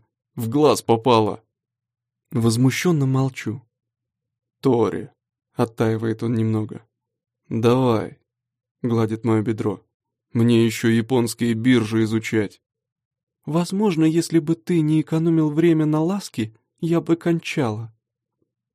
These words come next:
«Дорогая, мы обсуждали это. Значение женского оргазма очень преувеличено.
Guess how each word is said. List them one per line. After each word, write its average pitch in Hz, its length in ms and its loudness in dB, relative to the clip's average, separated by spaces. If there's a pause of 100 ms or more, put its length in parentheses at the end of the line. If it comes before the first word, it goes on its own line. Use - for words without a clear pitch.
(160)
«Дорогая, 113 640 2
мы 110 140 2
обсуждали 127 600 0
это. 110 340 -2 (380)
Значение 135 540 0
женского 135 480 0
оргазма 135 420 2
очень 131 460 0
преувеличено. 127 880 -2